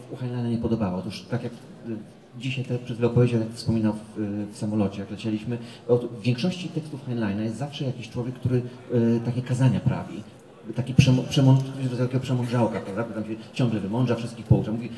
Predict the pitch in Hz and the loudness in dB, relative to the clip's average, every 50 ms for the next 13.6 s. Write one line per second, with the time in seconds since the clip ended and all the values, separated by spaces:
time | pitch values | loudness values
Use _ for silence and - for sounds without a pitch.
0 | - - - 113 113 - 120 117 113 113 113 113 117 113 110 113 117 117 113 110 | -14 -12 -10 -10 -8 -4 -2 0 2 2 0 0 0 0 0 2 2 2 4 4
1 | 117 - - - - - - - - - - 131 127 - 127 123 127 135 135 135 | 2 0 -4 -12 -18 -18 -20 -16 -14 -2 4 6 6 6 6 4 2 4 4 2
2 | 127 - - 123 117 113 113 123 - - 113 113 113 104 107 104 - 104 - - | 0 -2 -2 -4 -6 -6 -6 -8 -8 -8 -8 -8 -8 -10 -8 -6 -8 -8 -6 -6
3 | 101 - 104 101 104 101 92 85 - 90 90 92 - - - - - - - - | -8 -6 -6 -6 -4 -4 -4 -4 -6 -8 -8 -8 -10 -10 -14 -16 -18 -20 -20 -20
4 | - - - - - - 127 127 123 127 123 - - - - - - - - - | -20 -20 -20 -16 -4 4 6 6 6 6 4 0 -2 -10 -10 -12 -14 -18 -20 -4
5 | - - 151 156 156 135 - - - - 131 147 175 - - - - - - - | 6 10 12 12 12 12 8 6 4 4 4 2 2 2 0 -4 -10 -12 -16 -18
6 | - - - - - - 131 131 131 131 127 123 127 120 120 123 123 - - - | -18 -16 -16 -16 -10 -2 4 6 6 6 6 4 0 -4 -6 -6 -8 -10 -14 -18
7 | - - - - - - - 151 - - 120 110 104 98 98 95 104 - 107 92 | -18 -18 -16 -14 -8 -2 0 2 2 2 2 2 0 0 -2 -4 -6 -6 -6 -8
8 | 98 104 95 98 - - 101 95 101 113 120 120 117 123 - - 127 127 131 127 | -8 -8 -10 -10 -8 -6 -4 -4 -4 -4 -4 -6 -6 -6 -8 -8 -6 -4 -4 -4
9 | - 127 123 120 - - - - - - - 127 120 110 110 127 127 123 123 120 | -2 -2 -2 -2 -2 -4 -12 -14 -16 -12 -6 -4 -4 -2 2 4 4 4 4 2
10 | - 123 113 110 - - 135 131 131 131 131 127 - - - 156 147 - - - | 2 0 -2 -2 -2 -4 -4 -2 0 0 0 0 0 0 0 0 2 0 -2 -4
11 | - 127 113 127 127 123 113 127 123 - - - - - - - - - - 123 | -4 -4 -4 -2 -4 -4 -2 -2 -4 -4 -6 -14 -16 -12 -6 -6 -4 -2 2 2
12 | 110 104 104 110 120 120 - - - - - - - 113 120 123 - - - 131 | 2 4 2 0 -2 -2 -4 -10 -16 -18 -16 -14 -10 -6 -4 -4 -4 -4 -2 0
13 | 123 123 117 110 - - - - - - - | 0 0 0 -2 -6 -8 -8 -10 -10 -12 -14